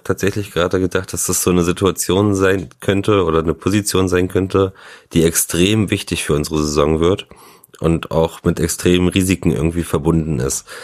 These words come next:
Also zum einen haben wir einen Marvin Plattenhardt, der jetzt <clears throat> im Schlussspurt der Saison nochmal gezeigt hat, was er kann oder mal konnte.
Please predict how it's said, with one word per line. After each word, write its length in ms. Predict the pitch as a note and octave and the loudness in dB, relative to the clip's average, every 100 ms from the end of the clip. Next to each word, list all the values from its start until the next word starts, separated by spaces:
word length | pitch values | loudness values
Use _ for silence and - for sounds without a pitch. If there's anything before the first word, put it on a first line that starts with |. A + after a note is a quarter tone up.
| - - - | -18 -14 -6
Also 160 | D#2 | -2
zum 320 | D#2+ - E2+ | -2 0 0
einen 560 | D#2 D#2 F#2+ G#2+ G#2 E2+ - - - | 2 2 2 2 2 -2 -8 -20 -10
haben 180 | F#2+ F2+ | -2 0
wir 80 | F2+ | 2
einen 100 | F2 | 2
Marvin 320 | E2+ F2 E2+ | 2 2 0
Plattenhardt, 540 | D#2+ G2+ A2 A2+ G#2+ - | -2 -4 0 0 2 2
der 80 | |
jetzt 340 | E2+ D#2+ - - | 2 2 -2 -6
<clears throat> 60 | - | -2
im 580 | D3 C3+ B2+ - F#2+ E2+ | 2 4 4 4 4 4
Schlussspurt 680 | - G2 G2 - G#2+ G2+ - - - - - - - | 0 -2 -2 0 2 2 -4 -20 -20 -20 -20 -20 -2
der 120 | E2 | 0
Saison 360 | E2 D2+ E2 F#2 | 2 2 2 2
nochmal 280 | E2+ F2 D2 | 0 0 0
gezeigt 360 | D2 F2 D#2+ | 0 -2 -2
hat, 120 | G2 | -2
was 160 | E2+ - | 0 0
er 280 | D#2+ D2 - _ _ - - | 2 0 -4 _ _ -20 -8
kann 280 | - G#2+ | -2 2
oder 180 | A#2 F#2 | 4 4
mal 160 | D#2 D2 | 2 0
konnte. 460 | - F#2 B2 D3+ | 0 0 2 0